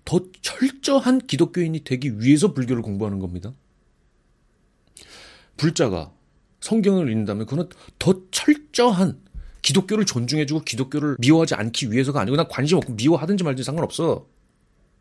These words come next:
나는 더 철저한 불교인이 되기 위해서 성경을 읽는 겁니다.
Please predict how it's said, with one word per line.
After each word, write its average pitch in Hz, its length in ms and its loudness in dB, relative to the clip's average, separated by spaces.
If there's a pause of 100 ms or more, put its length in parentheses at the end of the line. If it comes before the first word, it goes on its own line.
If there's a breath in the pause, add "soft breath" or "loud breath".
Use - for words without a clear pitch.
(380 loud breath)
나는 185 200 0 (340 loud breath)
더 220 300 4
철저한 226 640 2
불교인이 139 920 2
되기 139 380 4
위해서 156 720 4 (440)
성경을 160 440 -4
읽는 104 180 -2
겁니다. 98 480 -8